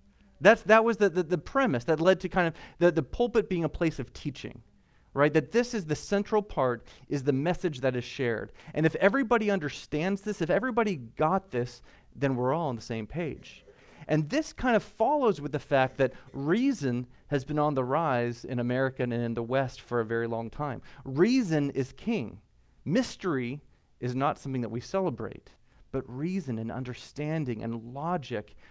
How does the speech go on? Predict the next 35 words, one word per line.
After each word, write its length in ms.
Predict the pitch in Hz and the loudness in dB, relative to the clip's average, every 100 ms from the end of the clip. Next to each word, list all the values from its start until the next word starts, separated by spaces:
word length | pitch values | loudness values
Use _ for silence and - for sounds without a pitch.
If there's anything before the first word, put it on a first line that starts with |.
| - | -12
really 340 | 123 135 139 131 | -4 0 0 0
makes 280 | 120 120 | -2 -6
sense. 280 | - 143 113 | -6 -6 -6
Scientific 680 | - 185 185 208 202 185 180 | -4 0 2 0 0 -2 -2
advancements, 600 | 127 113 143 170 - 117 | -4 -2 -2 -2 -6 -4
all 300 | - 208 262 247 | 2 2 2 -2
of 80 | |
these 240 | 170 160 - | -2 -4 -2
things 340 | 190 175 139 - - - | 0 0 -2 -8 -20 -6
ring 260 | 147 175 170 | 2 2 2
true, 180 | - 196 | 0 0
saying 240 | 180 151 - - 123 | 0 -2 -6 -14 0
that's 320 | 151 180 - | 0 0 0
gotta 220 | 151 147 | 2 2
be 240 | 131 135 | 2 0
it. 220 | 143 - - - - - | 0 -4 -12 -20 -14 -6
If 100 | 139 | 0
we 120 | 196 | 2
can 180 | 180 139 | 2 0
prove 420 | - 208 247 240 | -4 -2 -2 0
it, 220 | 240 - - 147 | -4 -6 -12 -2
you 100 | 151 | 2
know, 100 | 143 | 2
beyond 380 | 131 147 196 | 4 4 4
a 60 | 202 | 2
shadow 240 | 185 175 | 0 2
of 140 | 143 120 | 0 2
doubt, 320 | 156 165 160 - - _ - | 4 4 0 -12 -20 _ -4
we're 180 | 139 | -2
doing 340 | 127 135 156 147 | 0 0 0 0
what 120 | 139 | -2
we 140 | 127 117 | -2 -2
need 240 | 123 120 | -2 -2
to 100 | 123 | -6
do. 400 | 120 175 110 | -2 0 0